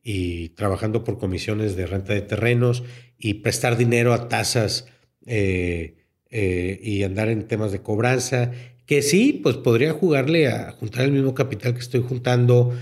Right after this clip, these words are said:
de inversionistas, pero en vez de irme al capital de riesgo a prestarlo, a tener microcréditos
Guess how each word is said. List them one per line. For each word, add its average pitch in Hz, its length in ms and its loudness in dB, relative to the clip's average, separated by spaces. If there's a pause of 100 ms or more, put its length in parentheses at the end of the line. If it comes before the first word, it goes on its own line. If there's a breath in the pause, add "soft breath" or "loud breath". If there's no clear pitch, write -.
(200 loud breath)
de 110 100 0
inversionistas, 107 680 0
pero 107 200 0
en 101 60 0
vez 110 140 2
de 117 80 2
irme 113 140 0
al 107 40 -4
capital - 360 -4
de 107 80 0
riesgo 104 260 -2
a 104 100 -4
prestarlo, 123 640 0 (160 loud breath)
a 98 100 -16
tener 110 200 -6
microcréditos 131 840 0